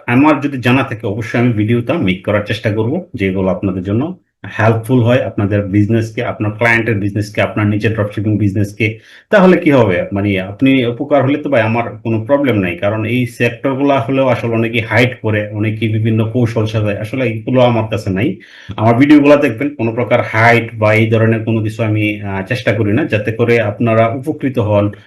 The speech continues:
আপনারা বুঝেন যে না, জিনিসগুলো আসলেই বেটার আপনার জন্য, আপনার জন্য এই বিজনেসটা কিভাবে কি করতে হয়, স্কেল আপ করতে হয়, এই জিনিসগুলো আমি চেষ্টা করি। তো দেখেন, সুন্দর করে আমি দেখাচ্ছিলাম,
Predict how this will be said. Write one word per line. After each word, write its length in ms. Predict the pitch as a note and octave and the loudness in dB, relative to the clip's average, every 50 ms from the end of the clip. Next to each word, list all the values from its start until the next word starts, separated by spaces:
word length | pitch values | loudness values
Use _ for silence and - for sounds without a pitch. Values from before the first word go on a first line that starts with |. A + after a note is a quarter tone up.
| _ _ | _ _
আপনারা 380 | C3 A#2+ - A#2+ A2+ A2+ A2+ A2 | -6 -2 2 4 4 6 4 4
বুঝেন 480 | G#2+ G#2 A#2+ C3+ B2 A2 A2+ G#2 G2+ | 4 2 0 0 2 4 4 4 2
যে 120 | F#2+ G#2 G2 | 2 0 -2
না, 140 | G2+ G2 F#2+ F#2 | -4 -4 -6 -6
জিনিসগুলো 420 | G2 G2+ G#2+ G2+ G2+ G2+ G#2+ G#2+ | -4 -2 -2 -2 -2 -2 0 2
আসলেই 380 | G#2 G2+ G2+ - A2 A#2 A#2+ A#2+ | 2 0 0 0 0 2 2 2
বেটার 580 | G#2+ G#2+ G#2 G2 G2 - G#2 G2 - - - _ _ _ _ | 2 2 0 0 2 0 0 0 -2 -6 -14 _ _ _ _
আপনার 280 | - G2 - A2+ G#2 F#2+ | -10 -8 -6 -4 -4 -4
জন্য, 260 | G#2+ G#2 F#2+ F#2 F#2 | -4 -4 -4 -4 -4
আপনার 340 | F#2+ G2+ G#2 - G#2+ A2 G#2+ | -4 -6 -4 0 0 0 2
জন্য 200 | G#2+ G#2+ G#2 G#2+ | 2 2 2 2
এই 140 | G#2+ G#2+ G#2+ | 2 0 0
বিজনেসটা 560 | G#2 G#2+ G#2 G#2 F#2+ A2+ G#2+ G#2 - - G#2+ | 0 0 0 0 2 0 -2 -2 -2 -2 -2
কিভাবে 400 | - - A#2 A2 G#2+ G#2 G#2 F#2+ | -2 -2 -2 -2 0 0 -2 -4
কি 140 | - A2 G#2 | -4 -6 -4
করতে 260 | A2+ A2 A2 - G2+ | -4 -4 -4 -4 -4
হয়, 100 | G2 G2 | -4 -4
স্কেল 280 | F#2+ - - A2 G#2 | -4 -4 -2 0 0
আপ 140 | G#2+ - - | 0 0 0
করতে 240 | - G#2+ G2 - G#2 | -2 -6 -4 -4 -4
হয়, 100 | G2 A2 | -2 0
এই 120 | C#3 C#3+ | 2 4
জিনিসগুলো 360 | D3 D3+ C#3+ C3 A#2+ A#2+ B2+ A2+ | 4 6 6 4 4 2 2 0
আমি 100 | A2 A2 | 0 0
চেষ্টা 240 | - - - G2 | -2 -4 -6 -6
করি। 220 | F#2 - F2+ E2 - | -10 -10 -10 -10 -6
তো 120 | - D3+ | -4 0
দেখেন, 360 | B2+ E3 E3 E3 E3 D3+ C3+ | 2 2 2 4 2 0 0
সুন্দর 320 | B2 - C#3+ C#3 C3 C#3 B2 | -2 -2 -2 0 0 0 0
করে 140 | A#2+ A2+ A2+ | 0 0 0
আমি 120 | A2+ A2 | 0 0
দেখাচ্ছিলাম, 640 | A2+ A2 A2 G#2+ G2+ - - A2 G#2+ G#2 A2 A2 - | 0 -2 -2 -4 -6 -6 -4 -4 -2 -2 -4 -6 -10